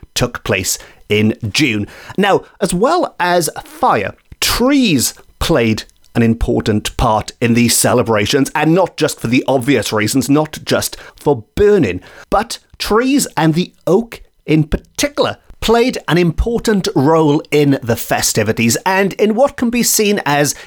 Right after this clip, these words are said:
a fertility ritual. It is where, under the branches of the oak on the summer solstice, youths and maidens would gather to dance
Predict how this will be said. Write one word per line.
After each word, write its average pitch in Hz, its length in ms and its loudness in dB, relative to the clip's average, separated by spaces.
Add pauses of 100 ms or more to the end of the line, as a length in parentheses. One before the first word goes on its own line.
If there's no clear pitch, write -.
(140)
a 143 160 2
fertility 175 880 -2
ritual. 98 580 -2 (100)
It - 200 -4
is 208 180 0
where, 151 380 2
under 127 200 0
the 123 120 -2
branches 175 600 0 (120)
of 151 220 0
the 254 160 0
oak 143 280 0 (320)
on 123 120 -4
the 123 100 0
summer 151 400 0
solstice, 226 680 -2 (300)
youths 240 560 0 (100)
and 160 380 0
maidens 139 720 0 (220)
would 123 220 -2
gather 113 440 -2 (180)
to 123 80 0
dance 117 480 -2